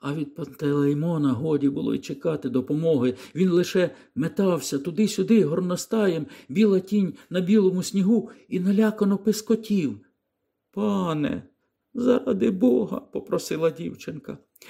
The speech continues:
"зробися кажаном, злітай і, і подивися, що там". Та він не міг і не зронив ні слова. В такому стані вона його ще не бачила,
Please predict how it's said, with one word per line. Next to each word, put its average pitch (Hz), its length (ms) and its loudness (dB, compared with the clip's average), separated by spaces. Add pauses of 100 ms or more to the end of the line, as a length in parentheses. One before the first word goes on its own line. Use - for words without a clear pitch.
(180)
"зробися 202 760 2 (260)
кажаном, 214 760 4 (280)
злітай 226 720 0 (380)
і, - 60 -14
і 233 380 -2
подивися, 226 760 2 (240)
що - 520 0
там". 123 540 -6 (1000)
Та 113 140 0
він 123 500 0
не 120 140 2
міг 113 840 -2 (580)
і 113 160 -4
не 107 180 0
зронив 120 760 0
ні 92 200 -4
слова. 95 840 -2 (420)
В - 80 -20
такому 180 600 2
стані 175 600 -4
вона 175 320 -4
його 165 280 -2
ще 170 300 -6
не 160 120 -2
бачила, 147 640 0